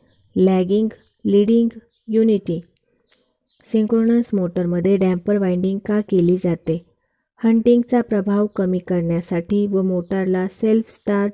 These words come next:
करण्यासाठी. सिंक्रोनस मोटारमध्ये हंटिंग केव्हा होते? लोड कमी जास्त होत असल्यास. एक सिंक्रोनस मोटार क्लॉकवाईज दिशेने फिरत असताना जर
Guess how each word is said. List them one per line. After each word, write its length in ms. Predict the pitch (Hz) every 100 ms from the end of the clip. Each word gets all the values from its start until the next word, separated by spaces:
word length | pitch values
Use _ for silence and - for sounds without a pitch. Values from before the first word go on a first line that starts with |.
| -
करण्यासाठी. 800 | - 175 165 170 175 180 170 175 170 _ _ _ _ _ _ _ _ _ _
सिंक्रोनस 680 | - 214 202 208 208 208 208
मोटारमध्ये 640 | 190 180 185 180 180 180 202 196
हंटिंग 440 | 196 196 208 208
केव्हा 440 | 214 220 214 220 220
होते? 500 | 202 175 165 156 - _ _ _ _ -
लोड 260 | 202 214 220
कमी 360 | 214 190 185
जास्त 360 | 180 175 - 202
होत 400 | 196 185 170 170
असल्यास. 520 | 170 - 180 165 - _ _ _ _ _ _ _ _ _
एक 300 | 214 247 247
सिंक्रोनस 720 | - 208 190 196 196 202 208 190
मोटार 420 | 180 175 190 202
क्लॉकवाईज 680 | 202 202 196 - 220 226 -
दिशेने 420 | 190 - 190 190
फिरत 400 | 185 185 175 175
असताना 580 | 170 - 190 196 202 214 - _ _ 190
जर 220 | 214 226